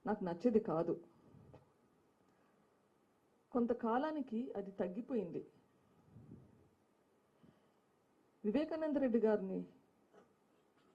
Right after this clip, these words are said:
ఇట్లా చంపినాక, ఇట్లా హత్య చేసినాక,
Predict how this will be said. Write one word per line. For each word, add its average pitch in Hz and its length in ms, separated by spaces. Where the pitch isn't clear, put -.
ఇట్లా 214 200
చంపినాక, 202 640
ఇట్లా 156 140
హత్య 196 300
చేసినాక, 185 520